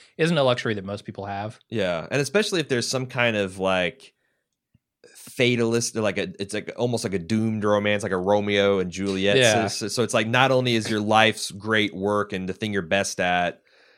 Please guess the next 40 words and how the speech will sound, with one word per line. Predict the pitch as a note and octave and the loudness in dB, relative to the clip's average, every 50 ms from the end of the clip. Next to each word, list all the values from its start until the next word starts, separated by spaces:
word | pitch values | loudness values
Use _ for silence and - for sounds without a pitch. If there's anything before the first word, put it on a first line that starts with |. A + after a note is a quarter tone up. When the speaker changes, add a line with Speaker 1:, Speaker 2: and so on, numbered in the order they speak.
| _ _ - | _ _ -10
Speaker 2:
you, | A2 A2+ | -8 -6
you've | G#2+ A2 G#2+ F#2 F2+ | -4 -2 -4 -4 -4
developed | G2 F#2 D#3+ A2+ A2 A2+ A2+ G2 - | -4 -2 2 4 4 4 4 4 2
that | G#2+ G2+ | 2 2
and | D#2+ F2 | 2 0
honed | G2 A2+ G#2+ G#2 G2 | -4 -4 -2 0 0
that | F#2 F2 - | -2 -2 -2
skill, | - - - A#2 A2+ G#2+ | -4 -4 0 0 0 0
but | F#2+ F#2 | 0 -2
it's | E2+ - | -4 -2
also | - A#2 A#2 A2+ - A#2+ G#2+ | 0 2 2 2 0 -2 -4
the | G2+ - - F2 | -4 -4 -6 -6
tragic | - - - A#2 G#2 G#2+ G#2+ F#2 G#2 G2+ - | -4 -2 2 4 4 4 4 2 -2 -8 -10
flaw | - - G2+ G2+ G2+ G#2 G#2+ A2 A2 | -8 -4 0 2 2 4 4 4 2
that | G2+ F2 | 0 -2
allow-, | F#2 F2+ F2+ F#2+ F#2+ C#2+ D2+ | -2 -2 -2 -2 -2 -2 -4
that | F2+ F#2+ F2 - - _ _ | -6 -6 -6 -6 -8 _ _
keeps | - - B2 A#2+ - A#2+ | -8 -6 -6 -6 -4 -4
you | A#2 | -4
from | A2+ - G#2 G2 | -4 -4 -4 -6
enjoying | F#2 F2+ E2+ G#2 G2+ G#2 G#2 G#2 G#2 G2+ G2+ - | -6 -4 -2 0 0 2 2 0 0 -2 -4 -6
any | G2+ G#2 G#2 G#2+ | -6 -4 -2 -2
other | G#2+ G#2+ G#2+ F#2 | -2 -2 0 0
aspect | G2+ G#2 G#2 G#2+ - - A#2+ - A#2+ | 0 0 0 -2 -4 -8 -10 -8 -10
of | A2 A2 | -8 -4
life. | A2+ A2 A2 A2+ B2 C3 B2+ - | -2 0 0 0 0 -2 -4 -6
So | - G#2+ | -8 -8
it's | - - | -6 -6
a | F#2 | -4
Speaker 1:
Sure. | - F#3 C3+ | -2 0 2
Speaker 2:
self, | A#2 G#2+ G#2 G2+ - _ - _ - | 2 0 0 -2 -6 _ -20 _ -4
like, | A2+ A2+ A2+ - | -2 -2 0 2
there, | B2+ B2+ B2+ B2 | 2 2 2 2
Speaker 1:
It's | A2+ B2 | 2 2
Speaker 2:
there's | F3 F#3+ | 2 2
Speaker 1:
not | E3 C3 | 4 4
balanced | C#3+ D#3 E3 C#3 A2+ A#2 A2 G#2+ | 4 4 4 2 0 0 0 -2
Speaker 2:
something | B2+ A#2+ | -2 -2
Speaker 1:
in | A2+ B2 | -2 -4
any | A#2+ | -4